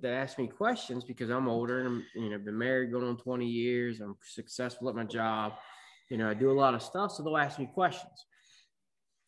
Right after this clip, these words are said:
and then I'll tell them, or they'll argue something with me. It's like, "Dude, that's not the facts. Look it up." And they'll ask, and it's like, "What?" "Well, so-and-so said so." "Well, did you actually research it yourself?"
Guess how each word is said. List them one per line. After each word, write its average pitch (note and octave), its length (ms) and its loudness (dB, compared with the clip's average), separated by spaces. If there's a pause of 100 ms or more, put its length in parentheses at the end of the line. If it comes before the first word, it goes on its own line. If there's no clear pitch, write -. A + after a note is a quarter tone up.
(140)
and E3 120 6
then D#3+ 140 6
I'll D3+ 160 8
tell F#3+ 260 4
them, E3+ 120 2
or D3+ 140 2
they'll D3 200 2
argue D3+ 600 2 (100)
something A#2+ 360 -2
with A2 180 -6
me. A#2 140 -4
It's A2+ 120 -6
like, C#3 220 4
"Dude, C#3+ 220 0
that's B2+ 220 -4
not C#3+ 220 0
the C#3 80 -10
facts. C#3 580 0
Look B2+ 300 -4
it C3+ 80 2
up." E3 320 6 (300)
And D3 320 0 (140)
they'll D#3+ 220 2
ask, D#3 320 2
and C#3+ 140 -2
it's C#3+ 160 -2
like, C#3 120 2
"What?" D3 360 4
"Well, D3 140 6
so-and-so G3+ 480 4
said A3 300 -2
so." B2 120 0
"Well, B2 160 2
did D3 180 0
you E3 140 4
actually D3+ 320 0
research C#3+ 420 -2
it B2+ 40 -8
yourself?" B2 440 -4